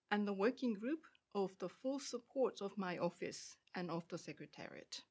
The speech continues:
Your meeting comes at a critical time. We're entering a new era of exploration and use of outer space. Space assets have transformed the way we live.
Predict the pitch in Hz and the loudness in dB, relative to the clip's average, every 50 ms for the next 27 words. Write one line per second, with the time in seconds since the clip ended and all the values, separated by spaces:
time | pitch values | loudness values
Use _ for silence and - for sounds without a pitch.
0 | _ _ _ _ _ _ _ _ _ _ _ _ _ _ _ _ _ _ _ _ | _ _ _ _ _ _ _ _ _ _ _ _ _ _ _ _ _ _ _ _
1 | _ _ _ _ _ _ _ _ _ _ _ _ _ _ - 269 285 285 285 262 | _ _ _ _ _ _ _ _ _ _ _ _ _ _ 4 6 8 8 8 8
2 | 269 320 349 330 - - 285 254 233 214 190 185 - - - - 262 247 202 160 | 8 8 6 4 4 6 6 6 6 6 2 0 -4 -8 -6 -2 0 2 2 2
3 | 165 208 - - - - 214 208 - 208 202 - - 226 220 233 247 240 233 202 | 0 0 -2 -2 -2 -2 -4 -2 -2 -4 -6 -6 -8 -8 -6 -6 -4 -2 -2 -2
4 | - - - 165 143 - - 151 - _ _ _ _ _ _ _ _ _ _ _ | -4 -4 -8 -8 -8 -8 -8 -10 -14 _ _ _ _ _ _ _ _ _ _ _
5 | _ _ _ _ _ _ _ _ _ _ _ - 214 214 208 - - 240 254 262 | _ _ _ _ _ _ _ _ _ _ _ 6 6 6 6 6 6 6 8 6
6 | 262 - - 208 170 165 196 226 - - 214 208 208 214 233 233 - - - 226 | 4 2 0 0 2 2 0 -2 -2 -2 0 2 2 4 2 2 2 2 2 2
7 | 233 214 160 123 131 175 208 - - - 180 170 - - 185 180 - - - - | 4 4 4 4 2 0 -2 -4 -2 -2 -2 0 2 0 0 0 0 -4 -4 -2
8 | 180 165 156 156 165 180 - - - 254 269 320 - _ _ _ _ _ _ - | 0 2 2 2 2 2 0 -2 -4 -4 -4 -4 -6 _ _ _ _ _ _ -2
9 | 226 220 214 220 226 233 262 269 240 - 196 - - 143 143 147 - 156 - - | 0 0 0 2 2 4 4 4 4 2 2 0 0 -2 -2 -4 -6 -10 -10 -8
10 | - - 123 - - - - - - _ _ _ _ _ _ _ _ _ _ _ | -6 -6 -6 -6 -6 -8 -10 -10 -12 _ _ _ _ _ _ _ _ _ _ _
11 | _ _ _ _ _ _ _ _ _ _ _ _ _ _ _ _ _ _ _ _ | _ _ _ _ _ _ _ _ _ _ _ _ _ _ _ _ _ _ _ _
12 | - - - - 339 349 330 - 269 233 240 - - - 165 - - - - - | -8 -2 2 4 4 4 6 8 8 8 8 6 4 4 4 4 2 -2 -10 -12
13 | - _ _ _ _ - 247 220 - - - 240 233 220 214 - - - - 262 | -12 _ _ _ _ -2 -2 -2 -2 -2 0 0 0 2 0 0 -2 2 6 8
14 | 262 262 262 254 247 247 233 208 190 196 202 208 202 202 190 185 175 175 170 156 | 8 10 10 8 8 6 4 4 4 4 6 6 4 4 2 0 0 2 2 4
15 | 135 135 | 4 2